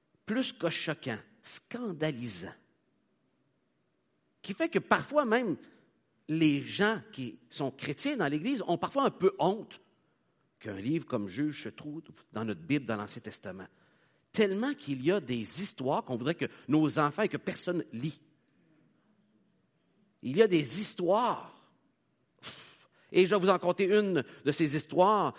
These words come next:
dans une des prédications, dans la fin du livre. Qui, qui, qui a pas d'allure. Mais il y a une raison pourquoi le Seigneur a permis que ce livre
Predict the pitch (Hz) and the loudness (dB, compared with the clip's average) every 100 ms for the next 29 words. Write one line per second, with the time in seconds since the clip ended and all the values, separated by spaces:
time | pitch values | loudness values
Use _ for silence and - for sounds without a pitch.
0 | - 127 131 175 160 - 135 - 135 120 | 0 2 4 4 2 0 -4 2 2 2
1 | 185 196 180 127 120 - 165 120 170 214 | 0 0 2 0 -2 -2 -2 0 0 0
2 | - - - _ _ _ _ _ _ _ | -4 -16 -20 _ _ _ _ _ _ _
3 | _ _ - 147 - 151 - 170 - 240 | _ _ -20 -18 -16 -6 -4 -4 0 2
4 | 185 170 208 131 - - _ _ _ _ | 2 0 0 -4 -10 -20 _ _ _ _
5 | _ _ _ _ _ _ - 196 214 214 | _ _ _ _ _ _ 0 6 6 6
6 | 202 220 240 285 175 - 175 190 151 147 | 4 2 2 -2 -2 0 2 2 0 -2
7 | 185 156 - 151 139 180 147 - 123 151 | -2 -2 0 -2 0 -2 -4 -4 -2 0
8 | 185 147 107 | -2 -4 -8